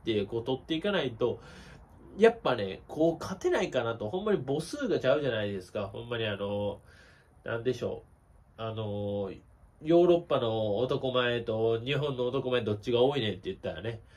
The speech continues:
それはもうヨーロッパじゃないですか。もう母数がちゃうんで。<laughs> 例えばおかしいですけど。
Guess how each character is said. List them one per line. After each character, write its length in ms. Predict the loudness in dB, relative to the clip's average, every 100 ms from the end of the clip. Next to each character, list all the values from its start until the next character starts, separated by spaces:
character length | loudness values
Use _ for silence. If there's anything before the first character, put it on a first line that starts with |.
| -20 _ _ _ -20 -10
そ 160 | 0 2
れ 40 |
は 80 | 2
も 120 | 2
う 40 |
ヨ 160 | 4 4
ー 20 |
ロ 100 | 2
ッ 20 |
パ 240 | 0 -2 0
じ 100 | -2
ゃ 40 |
な 80 | -2
い 40 |
で 80 | -4
す 80 | -4
か。 80 | -4
も 140 | -2
う 40 | -2
母 140 | -2
数 180 | 0 0
が 80 | 0
ち 120 | 0
ゃ 80 | -2
う 80 |
ん 80 | -4
で。 180 | -8 -10 -18 -20 -20 -20 -20 -20
<laughs> 560 | -20 -20 -20 -20 -18 -6
例 60 | 2 4
え 40 |
ば 40 |
お 80 | 4
か 120 | 2
し 80 | -2
い 40 | -4
で 80 |
す 100 | -6
け 100 | -8
ど。 120 | -10